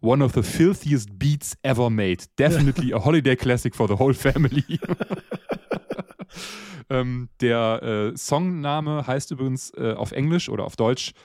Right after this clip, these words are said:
Speaker 1: also "Be careful what you're doing", also pass auf, was du tust. Und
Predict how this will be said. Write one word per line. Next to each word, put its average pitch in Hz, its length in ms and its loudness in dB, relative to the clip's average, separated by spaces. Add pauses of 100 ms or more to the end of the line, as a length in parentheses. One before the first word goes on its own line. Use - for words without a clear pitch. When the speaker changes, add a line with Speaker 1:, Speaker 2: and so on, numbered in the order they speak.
(120)
Speaker 1:
also 82 220 -8 (120)
"Be 127 100 2
careful 143 480 2
what 120 140 -2
you're 123 120 -2
doing", 127 360 0 (120)
also 98 160 -10
pass - 240 -4
auf, 107 140 0
was 104 140 -2
du 113 80 -6
tust. - 400 -8 (1120)
Und 123 280 0